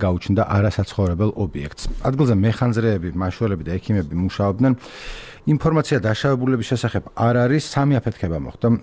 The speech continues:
შევჩენკოს რაიონში. ამის შესახებ იუწყება უკრაინის მედია. რუსები ფიქრობენ, რომ ეს მათ დაეხმარება, მაგრამ მსგავსი ქმედებები აგონიას გავს.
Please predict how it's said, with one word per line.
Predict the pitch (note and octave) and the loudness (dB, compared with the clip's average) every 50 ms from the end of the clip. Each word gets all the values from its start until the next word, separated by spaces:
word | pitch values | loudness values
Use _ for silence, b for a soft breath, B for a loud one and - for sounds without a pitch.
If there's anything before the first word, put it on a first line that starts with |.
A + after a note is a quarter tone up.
| - - | -2 -4
შევჩენკოს | - F#2+ - - F#2+ - - F2 - G2+ | -4 -4 -2 -2 -2 -2 -2 -2 0 0
რაიონში. | F#2+ F2+ F2 F2 F2 F2 - - B2+ | 2 2 4 2 2 2 2 2 2
ამის | G#2+ E2 D#2 | 2 2 0
შესახებ | - D#2+ - - - - D2+ - - E2+ | -4 -8 -12 -10 -12 -12 -12 -8 -8 -8
იუწყება | D#2+ - - - - D#2+ - E2 - - - G#2 - | -8 -8 -10 -10 -12 -12 -12 -14 -16 -14 -14 -12 -6
უკრაინის | - - G#2 G2+ G2 G#2 G2+ - - | -2 0 2 2 2 2 0 0 2
მედია. | A#2 A2+ A2 G2 G2+ A2+ B2+ C3+ C#3+ C#3+ A2+ F#2 F2+ - _ _ _ _ _ - - - - - - - - B B B B B B B B B B B B B B B B B B _ | 2 4 4 4 4 4 4 4 4 2 0 -2 -4 -8 _ _ _ _ _ -20 -20 -20 -20 -20 -20 -20 -20 B B B B B B B B B B B B B B B B B B _
რუსები | - A2+ C3 - - D#3 C#3 A#2+ | -2 0 0 2 2 2 2 2
ფიქრობენ, | - - B2 - B2+ A#2+ G#2+ B2 B2 C3 | 0 -2 -2 0 0 2 2 4 4 4
რომ | C#3 C3 B2+ | 4 4 4
ეს | A2 | 2
მათ | - B2+ B2+ - - | 2 0 0 0 0
დაეხმარება, | - A2+ A2+ A2 G2+ - A2 G#2+ G#2 G#2 G#2 A#2+ B2 | 0 2 2 2 2 2 0 2 2 2 4 4 4
მაგრამ | A#2+ A2 G2+ G2+ A#2 A#2 | 4 4 2 2 2 2
მსგავსი | G2+ G#2 G2 G#2 G#2 - - B2+ | 2 2 2 0 0 0 -2 -4
ქმედებები | - - A2 G2+ F#2 F#2 F2 F#2 F2 G#2 A#2 - | -2 0 0 2 2 2 0 0 0 0 -2 0
აგონიას | - G2 G2 F#2 G#2+ A2 G2+ G2 G2 F#2 F2 - - - | 0 0 0 2 4 4 4 4 2 2 0 -2 -6 -2
გავს. | - G#2 A#2 A#2+ A2 | 0 2 2 2 0